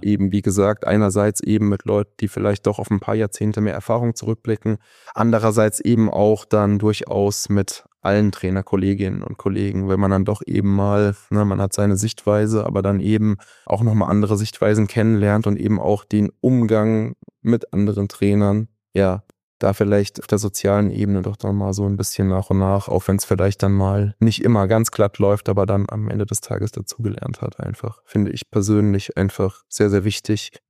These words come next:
und würde ich behaupten, dass ich da die letzten drei, vier Jahre auch von profitiert habe. Dass wir einfach eben viele Trainerinnen und Trainer im Verein haben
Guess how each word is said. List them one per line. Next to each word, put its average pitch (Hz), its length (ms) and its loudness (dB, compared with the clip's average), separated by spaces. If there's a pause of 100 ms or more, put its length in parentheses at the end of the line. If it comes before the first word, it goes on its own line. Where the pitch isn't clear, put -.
(120)
und 107 160 2
würde 110 140 2
ich - 160 -4
behaupten, 101 440 2
dass 98 140 2
ich 101 80 -2
da 98 140 0
die 104 80 0
letzten 101 400 0
drei, 98 180 0
vier 104 160 0
Jahre 98 320 2
auch - 140 -4
von 98 180 -4
profitiert - 600 -6
habe. - 260 -6 (260)
Dass - 220 -6
wir 71 60 0
einfach 95 280 0
eben 98 400 2 (260)
viele 113 280 -4
Trainerinnen 110 560 0
und 104 100 0
Trainer 107 300 0
im 101 100 0
Verein 107 340 -2
haben 104 380 0